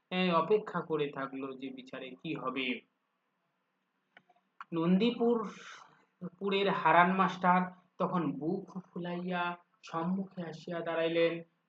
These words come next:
ব্রজ মাস্টার উঠিয়া দাঁড়াইলেন, তাহার বুকটি দুরু দুরু করিতে লাগিল, কিন্তু প্রাণপণ চেষ্টায় মুখে সে ভাবকে কি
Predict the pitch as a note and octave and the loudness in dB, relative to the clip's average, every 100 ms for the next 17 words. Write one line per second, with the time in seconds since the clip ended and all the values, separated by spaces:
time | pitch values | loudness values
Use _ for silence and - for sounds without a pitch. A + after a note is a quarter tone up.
0 | _ A#2 D#3 F#3 F3 D#3 E3+ E3+ E3+ - | _ -8 -4 -2 -2 -4 -4 -4 -4 -6
1 | F3 E3 E3 D#3+ E3 D#3+ E3 _ _ _ | -6 -2 2 4 4 0 -2 _ _ _
2 | E3 D3 D#3 D#3 D3+ D#3 D3 E3 - E3 | -4 -2 0 0 2 0 -2 -8 -8 -10
3 | D3+ D#3+ E3 E3 D#3+ E3 D#3+ D#3+ D#3 D3+ | -6 -6 -6 -6 -6 -4 -4 -2 0 0
4 | D3+ D#3 D#3 D3+ - _ - A3 A3+ - | 2 6 6 4 -6 _ -4 -2 0 -2
5 | - E3+ F#3 G#3 - A3+ A3 A3 G3 F#3 | -4 -4 -4 -4 0 0 0 -4 -8 -8
6 | G3+ F#3+ G3 F#3+ F#3 - F#3 - F#3 - | -8 -6 -6 -6 -8 -8 -10 -8 -8 -8
7 | E3 E3+ - F#3+ - F#3 F3+ | -10 -10 -10 -12 -10 -10 -10